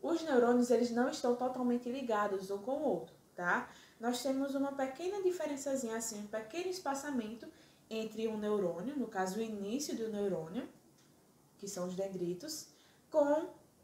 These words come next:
o axônio, que é justamente o finalzinho do neurônio, de um neurônio,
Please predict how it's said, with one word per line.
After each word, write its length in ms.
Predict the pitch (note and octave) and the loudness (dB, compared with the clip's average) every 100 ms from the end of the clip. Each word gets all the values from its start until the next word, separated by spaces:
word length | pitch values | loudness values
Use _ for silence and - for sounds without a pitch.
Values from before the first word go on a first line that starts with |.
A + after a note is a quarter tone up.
| _ | _
o 120 | A#3+ | 8
axônio, 540 | B3+ - - B3 B3 C4 | 8 8 0 -2 0 0
que 60 | |
é 60 | C4 | -2
justamente 480 | C4 C#4+ C4 B3+ B3+ | -4 -2 -2 -2 -4
o 20 | |
finalzinho 800 | C#4+ D#4 F4+ F4 C4 A#3+ A#3+ - - - _ - | -8 -4 0 2 2 2 2 0 -12 -20 _ -10
do 200 | F#3 G#3+ | -4 0
neurônio, 480 | A3+ D4 B3+ E3 - | 2 2 2 -2 -6
de 120 | G3 A#3+ | -4 -2
um 200 | G#3 A#3+ | -2 -2
neurônio, 400 | C#4+ E4 E3+ | -2 -4 -8